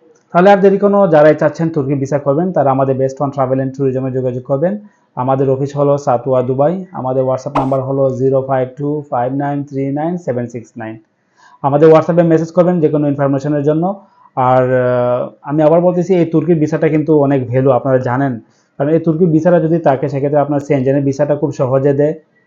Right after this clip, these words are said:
আমেরিকা, ইউএসএ তে যদি আপনারা অ্যাপ্লাই করেন, ইন্টারভিউ দেন, সেক্ষেত্রে আপনি যদি এটা মেনশন করেন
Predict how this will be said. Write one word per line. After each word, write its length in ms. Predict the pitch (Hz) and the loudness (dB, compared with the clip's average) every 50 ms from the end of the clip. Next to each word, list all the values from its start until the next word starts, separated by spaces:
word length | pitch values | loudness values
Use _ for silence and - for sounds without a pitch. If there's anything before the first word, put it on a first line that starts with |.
| _ _ _ _ | _ _ _ _
আমেরিকা, 380 | - 135 131 135 135 135 135 147 | -6 -4 0 2 2 2 4 4
ইউএসএ 420 | 143 143 143 139 139 135 - 147 | 4 4 4 2 2 0 0 -2
তে 240 | 139 143 160 156 151 | 0 2 4 4 4
যদি 260 | 143 143 143 139 147 | 4 2 2 4 4
আপনারা 260 | 143 135 - 147 139 143 | 2 2 2 2 4 4
অ্যাপ্লাই 280 | 143 135 139 147 143 | 4 4 4 2 0
করেন, 200 | 143 151 147 143 139 | 2 2 2 2 0
ইন্টারভিউ 380 | 135 131 139 143 139 143 147 139 | -2 -2 -2 -2 0 0 -2 0
দেন, 180 | 135 139 139 | 0 0 0
সেক্ষেত্রে 320 | 131 - 131 139 135 147 135 | -2 -4 -6 -4 -2 0 0
আপনি 120 | 131 143 139 | 0 0 -2
যদি 120 | 139 139 139 | 0 0 0
এটা 140 | 131 143 | 0 0
মেনশন 320 | 135 135 135 131 - 151 156 | -2 -2 -4 -6 -10 -14 -10
করেন 240 | - 160 147 156 160 | -6 -4 -2 -2 -2